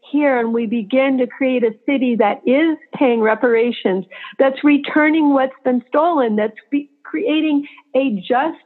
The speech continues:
place for all people to live, a place where everyone can thrive. We just need to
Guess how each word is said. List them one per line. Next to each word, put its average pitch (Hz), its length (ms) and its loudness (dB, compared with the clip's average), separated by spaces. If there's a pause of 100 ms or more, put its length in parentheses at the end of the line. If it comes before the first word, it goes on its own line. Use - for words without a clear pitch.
(200)
place 320 320 0 (160)
for - 280 -2
all 285 360 0
people 285 380 -2
to 277 120 -4
live, 254 420 0 (320)
a 240 60 0
place 294 420 0
where 277 220 0
everyone 285 560 0
can 254 240 0
thrive. 254 560 0 (540)
We 277 160 4
just 320 360 0
need 320 340 2
to 247 120 0